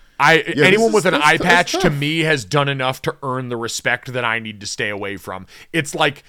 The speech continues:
Speaker 1: the way, uh, cauliflower ear, as soon as you see it, is a do not pass go sign. Like, if you
Speaker 2: Yes.
Speaker 1: see someone with cauliflower ear in the wild,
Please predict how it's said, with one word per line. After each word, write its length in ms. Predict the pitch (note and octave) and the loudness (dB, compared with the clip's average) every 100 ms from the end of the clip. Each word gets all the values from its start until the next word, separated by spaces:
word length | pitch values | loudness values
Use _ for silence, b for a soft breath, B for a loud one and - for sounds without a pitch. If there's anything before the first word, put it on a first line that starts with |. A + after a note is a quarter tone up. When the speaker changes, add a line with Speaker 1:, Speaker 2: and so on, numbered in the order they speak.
| b b - | b b -6
Speaker 1:
the 140 | C#3+ | -2
way, 380 | D3+ D#3 D3+ C3+ | 2 4 2 2
uh, 220 | C3+ B2+ | 0 0
cauliflower 800 | - D#3 C#3+ C#3 D3 D3 D3 D3+ | 0 0 0 0 0 0 0 -2
ear, 300 | D3+ D#3+ D3+ | -4 -4 -4
as 100 | C3 | -4
soon 220 | - C#3 | -4 -4
as 120 | C3+ | -4
you 100 | B2+ | -6
see 260 | A#2 C3 B2+ | -8 -4 0
it, 180 | C3+ - | -2 -2
is 280 | B2+ A#2+ A2 | -4 -4 -8
a 80 | - | -10
do 240 | A2+ A2 B2 | -10 -10 -6
not 240 | B2 B2 | -4 -4
pass 300 | C3 A#2+ A#2 | -4 -4 -4
go 240 | - A#2 | -6 -6
sign. 440 | A#2+ C3+ B2+ B2+ B2+ B B | -6 -6 -6 -6 -10 B B
Like, 140 | C#3+ | 0
if 100 | C#3+ | 0
you 80 | G#2 | 2
Speaker 2:
Yes. 100 | G2 | 0
Speaker 1:
see 120 | F#2+ | -2
someone 260 | C#3+ D3+ C#3+ | -4 -4 -4
with 120 | C#3 | -6
cauliflower 580 | - C3 B2 C#3+ C3 B2+ | -4 -2 -2 -2 -2 -2
ear 200 | B2+ C3 | -4 -8
in 60 | C3 | -8
the 80 | |
wild, 540 | A#2+ A2+ A#2 B2+ C3+ | -8 -4 -2 -2 -4